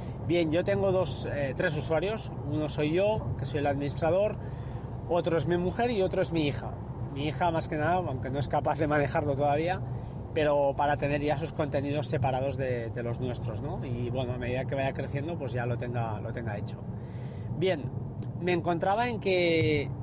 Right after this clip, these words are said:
tanto mi mujer como Xenia, como mi hija,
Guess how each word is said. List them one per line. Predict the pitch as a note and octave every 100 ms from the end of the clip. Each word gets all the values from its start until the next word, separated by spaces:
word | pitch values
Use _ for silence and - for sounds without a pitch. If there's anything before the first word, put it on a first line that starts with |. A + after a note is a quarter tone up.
| - -
tanto | E3+ D#3+ E3+
mi | D#3+ D#3+
mujer | D#3 D3 G#3 A3 F3+ B2+
como | - C#3+ C#3 C3 B2 B2 A#2+ A#2 A2+ A#2
Xenia, | E3 E3 E3+ G3+
como | C3+ B2
mi | A#2+ D3
hija, | - G3+